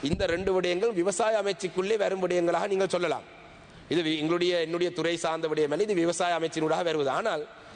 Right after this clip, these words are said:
இது இந்த அமைச்சினுடைய ஒரு, ஒரு திணைக்களமாக, ஒரு விசேடமாக, ஒரு அ-, ஒரு திணைக்களமாக உருவாக்க வேண்டும் என்றதை நான் இந்த இடத்திலே முன்மொழிகின்றேன். ஏனென்றால் எங்களுடைய பிரதேசத்திலே கூடுதலான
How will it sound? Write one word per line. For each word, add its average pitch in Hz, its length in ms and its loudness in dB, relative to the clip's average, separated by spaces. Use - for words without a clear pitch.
இது 233 420 2
இந்த 240 420 0
அமைச்சினுடைய 254 800 0
ஒரு, 240 240 2
ஒரு - 220 0
திணைக்களமாக, 233 680 0
ஒரு 220 140 0
விசேடமாக, 233 540 0
ஒரு 233 100 0
அ-, 165 200 -4
ஒரு 170 180 -2
திணைக்களமாக 220 600 0
உருவாக்க 220 460 0
வேண்டும் 214 240 0
என்றதை 196 280 2
நான் 214 160 0
இந்த 202 140 0
இடத்திலே 196 260 0
முன்மொழிகின்றேன். 160 600 -4
ஏனென்றால் 175 540 0
எங்களுடைய 170 440 0
பிரதேசத்திலே 165 600 0
கூடுதலான 214 600 0